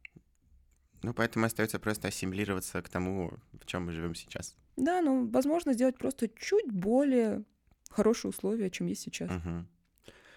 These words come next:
Speaker 1: Окей, спасибо тебе большое, Даша. На самом деле, этот разговор получился сильно шире, чем я изначально рассчитывал, потому что я думал, что, знаешь, мы так поговорим достаточно сухо про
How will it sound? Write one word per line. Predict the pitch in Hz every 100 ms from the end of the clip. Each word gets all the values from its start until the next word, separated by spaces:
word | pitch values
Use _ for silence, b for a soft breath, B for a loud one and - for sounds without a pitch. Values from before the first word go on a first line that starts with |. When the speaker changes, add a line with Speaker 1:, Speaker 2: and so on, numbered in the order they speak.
| b b b b
Speaker 1:
Окей, | 107 - 113 95
спасибо | - 101 127 110
тебе | 110
большое, | 107 - 110
Даша. | 98 98 - 120
На | 101
самом | 107 110
деле, | 110
этот | 107
разговор | 104 98 104
получился | - 101 - 110
сильно | 107 110 104
шире, | - 107 95
чем | -
я | 90 92
изначально | 92 - 101 95
рассчитывал, | 90 - 123 147 104 87 - _ _
потому | - 95 101
что | -
я | 98 104
думал, | 104 101
что, | - 98
знаешь, | 95 113
мы | 101
так | 95 95
поговорим | - 92 98 104
достаточно | 95 98 98
сухо | - 107 -
про | - 87 90 90 85 85 85